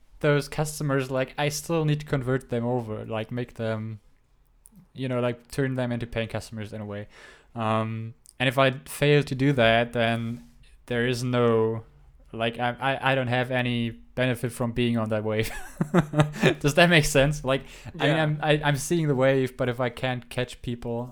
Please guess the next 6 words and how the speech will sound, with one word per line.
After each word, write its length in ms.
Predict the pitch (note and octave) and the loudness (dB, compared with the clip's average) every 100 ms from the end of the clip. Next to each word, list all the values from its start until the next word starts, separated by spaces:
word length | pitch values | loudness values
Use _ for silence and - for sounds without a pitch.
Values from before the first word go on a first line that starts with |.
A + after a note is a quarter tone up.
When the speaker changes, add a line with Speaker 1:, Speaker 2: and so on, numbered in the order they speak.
| B2 | -8
Speaker 1:
um, 440 | A#2 A2+ A2+ A2+ - _ - _ - - | -6 -6 -8 -12 -18 _ -20 _ -20 -16
and 260 | G#2+ A2+ | -12 -8
onboard 460 | A#2 A#2+ A2+ A2+ A2+ | -8 -4 -2 -2 -2
them, 360 | A#2 A2+ A#2+ - - - - - - - | -4 -2 -6 -12 -20 -20 -20 -20 -20 -14
um, 680 | A2 A2 A2+ A2 A2 A2 G#2+ - _ _ _ - _ _ _ _ - | -8 -6 -6 -6 -10 -12 -16 -20 _ _ _ -20 _ _ _ _ -4
hmm. 200 | D3+ | -4